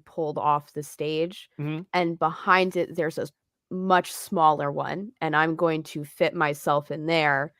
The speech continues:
Speaker 1: and that's how the show ends. Sort of
Speaker 2: Oh.
Speaker 1: like the ballerina goes back into her box, lid
Speaker 2: Okay.
Speaker 1: closes, but it's a lot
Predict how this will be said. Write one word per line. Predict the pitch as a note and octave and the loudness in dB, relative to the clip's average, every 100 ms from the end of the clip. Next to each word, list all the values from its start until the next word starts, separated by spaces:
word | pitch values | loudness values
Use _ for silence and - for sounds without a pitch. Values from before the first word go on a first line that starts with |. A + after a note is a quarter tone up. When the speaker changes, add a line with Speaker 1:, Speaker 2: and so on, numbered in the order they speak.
| _ _ _ _ _ | _ _ _ _ _
Speaker 1:
and | D#3 D3+ | -4 0
that's | D3 C#3+ | 0 0
how | - F2 | -6 -8
the | F2+ | -8
show | - F#2+ F#2+ | -8 -6 -8
ends. | E2+ A3 - _ - | -10 -16 -18 _ -12
Sort | - C#4+ | 2 6
of | A3 | 6
Speaker 2:
Oh. | D3 | 4
Speaker 1:
like | C#3+ - | -4 -4
the | D#3 | 2
ballerina | D3+ D3 D#3 D#3 D3+ D3 | 6 6 6 2 0 0
goes | D3 - | -2 0
back | C#3+ C#3 | 0 0
into | D#3+ E3+ | -4 -4
her | D#3 | -4
box, | D3 C#3+ C#3+ - - - _ _ _ _ - | 2 2 2 -2 -18 -20 _ _ _ _ 0
lid | D#3 - | 4 4
Speaker 2:
Okay. | C3 | 2
Speaker 1:
closes, | A2 D3 D3 D3 C#3+ D3 - _ _ _ - | 2 0 2 -2 -4 -6 -16 _ _ _ 6
but | E3+ | 6
it's | D#3+ F3+ | 8 6
a | |
lot | F3 F3 F#3 F3+ F#3 | 6 8 12 12 12